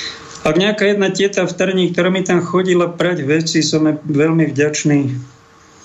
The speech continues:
tak raz mi povedala takto: „Ale vy môžete, pán farár, kázať, koľko chcete nám, veriacim.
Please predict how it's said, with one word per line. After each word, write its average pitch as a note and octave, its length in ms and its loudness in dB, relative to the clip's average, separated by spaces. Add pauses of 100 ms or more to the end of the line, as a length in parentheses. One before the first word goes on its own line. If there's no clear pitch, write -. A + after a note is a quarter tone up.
(960)
tak D3+ 160 0
raz D#3+ 240 0
mi E3 100 4
povedala D#3 560 2
takto: C#3+ 560 -2 (920)
„Ale G#3 320 2
vy G3+ 80 0
môžete, G3 500 0
pán F3+ 220 0
farár, E3+ 400 0
kázať, D#3+ 480 0
koľko D3+ 420 0
chcete D3 460 0
nám, C#3+ 240 0
veriacim. C#3 720 0